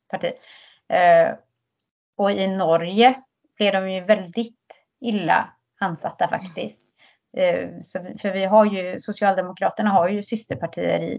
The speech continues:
i olika länder. Och just i Norge så blir ju rätt många, eh, deporterade till, eh, koncentrationslägren i, i Polen och Tyskland under andra världskriget.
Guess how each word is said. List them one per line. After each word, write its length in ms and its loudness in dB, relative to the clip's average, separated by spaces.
i 60 -6
olika 380 -2
länder. 460 2
Och 260 0
just 280 -8
i 60 -2
Norge 420 2
så 460 -2
blir 220 -4
ju 300 -4
rätt 240 0
många, 460 4
eh, 320 -8
deporterade 720 0
till, 420 -10
eh, 260 -4
koncentrationslägren 1160 -4
i, 360 -4
i 60 -8
Polen 400 -4
och 100 -10
Tyskland 480 -4
under 180 0
andra 260 2
världskriget. 560 -4